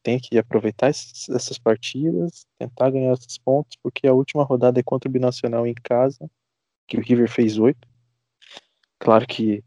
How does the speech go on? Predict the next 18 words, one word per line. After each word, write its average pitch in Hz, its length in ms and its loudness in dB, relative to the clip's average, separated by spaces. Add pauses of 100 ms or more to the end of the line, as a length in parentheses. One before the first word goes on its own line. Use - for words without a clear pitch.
(240)
dependendo 117 420 0
de - 60 -18
São 113 160 -2
Paulo, 104 280 4
o - 20 0
jogo 110 220 -4
vai 107 80 0
ser - 160 -10
muito 110 260 -10
difícil. - 480 -16 (1000)
Mas 117 1120 -8 (760)
dá 135 140 2
pra - 160 0
classificar. - 760 -4
Eu 160 180 -2
acho - 260 -6
que - 180 -14
dá, 123 420 0